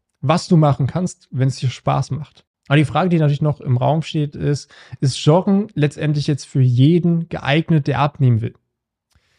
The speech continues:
Schwieriges Thema, weil wenn ich mir jetzt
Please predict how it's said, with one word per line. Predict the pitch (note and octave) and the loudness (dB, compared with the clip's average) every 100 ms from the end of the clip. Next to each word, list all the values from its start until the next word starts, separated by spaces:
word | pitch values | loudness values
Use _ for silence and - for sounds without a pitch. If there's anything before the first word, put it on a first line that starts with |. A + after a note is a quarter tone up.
| _ _ _ _ _ _ _ _ _ _ _ _ _ _ | _ _ _ _ _ _ _ _ _ _ _ _ _ _
Schwieriges | - - - F#3 F#3+ E3+ D3+ - | -20 -10 4 6 6 4 2 0
Thema, | C#3+ D#3+ G3+ C4 _ _ _ _ _ _ _ _ _ _ _ - | 2 2 2 -4 _ _ _ _ _ _ _ _ _ _ _ -6
weil | C3+ C3+ D#3 D#3+ D#3 D3+ | 2 2 2 0 -4 0
wenn | E3 | 2
ich | F#3 | 4
mir | F#3+ | 4
jetzt | F3 - | 0 -4